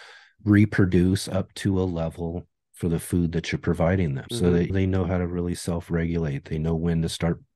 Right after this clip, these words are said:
Speaker 1: reproducing again. They know when to stop reproducing.
Speaker 2: Yep.
Speaker 1: It,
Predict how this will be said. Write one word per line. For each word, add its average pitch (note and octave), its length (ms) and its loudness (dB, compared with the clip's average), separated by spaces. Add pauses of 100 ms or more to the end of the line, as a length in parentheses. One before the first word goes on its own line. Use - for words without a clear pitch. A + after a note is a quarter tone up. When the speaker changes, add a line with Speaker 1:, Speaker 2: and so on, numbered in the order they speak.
Speaker 1:
reproducing E2+ 760 -2
again. F2 420 -2
They E2 160 -4
know D#2+ 120 -2
when E2 200 0
to D#2+ 60 0
stop - 420 -4
reproducing. F2 920 -2 (260)
Speaker 2:
Yep. A2 260 -2 (100)
Speaker 1:
It, F2 200 0